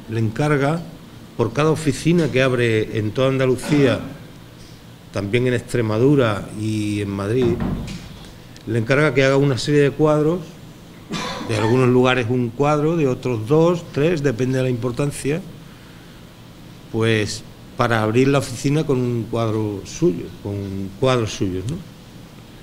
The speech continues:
Y de ahí el origen de esta colección y de por qué llega aquí, porque al final esas oficinas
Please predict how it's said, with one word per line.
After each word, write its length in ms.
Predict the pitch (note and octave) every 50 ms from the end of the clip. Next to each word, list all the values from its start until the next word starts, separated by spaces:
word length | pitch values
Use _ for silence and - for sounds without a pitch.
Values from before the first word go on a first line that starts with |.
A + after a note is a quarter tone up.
| - - - - - - - - - - - - - - - -
Y 220 | - B2 A#2+ A#2 A2+
de 100 | A2 A2+
ahí 180 | A#2 B2+ C3+
el 120 | C#3 C3+ C3+
origen 340 | B2+ A#2+ A#2+ G#2 C#3 C#3 C3
de 80 | B2+
esta 180 | A#2 - - A2
colección 720 | A#2 A#2+ A#2+ A2 - - D#3 E3+ F3+ F3+ F#3 G3 F#3+ D#3+ - - - - - - - - - - - - - - - - - - - - - - - - - - - - - - - - - - - -
y 100 | B2 A#2+
de 100 | A2+ A2+
por 180 | G2 A2+ A2+
qué 140 | - - B2
llega 240 | A#2 B2 A#2+ A2 G#2+
aquí, 300 | G#2 F#2 A#2+ A#2 F#2+ D#2 - - - - -
porque 680 | - G2 F2+ - - G#2 G2+ G2 G2 G2 G2 F#2+ F#2+ - -
al 140 | A2 G#2
final 480 | - - - G#2+ A2+ A#2+ B2+ C3 C3+ C#3 - - - - - - - - - - - - - - - - - -
esas 340 | A#2+ A#2 A2 - A#2 A2 A#2
oficinas 760 | A2 - - A#2 - - - - D#3 D3+ D3 C3 C3+ D3